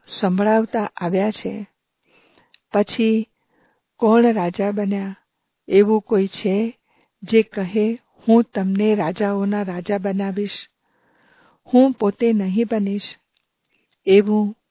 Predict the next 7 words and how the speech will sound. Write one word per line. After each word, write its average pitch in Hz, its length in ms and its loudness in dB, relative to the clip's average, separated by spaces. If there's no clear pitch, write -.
ક્યારેય 190 380 2
સાંભળ્યું? 190 520 -4
આ 196 180 -4
એક 202 300 0
જ 233 160 4
બાપ 180 260 -2
છે 208 500 -6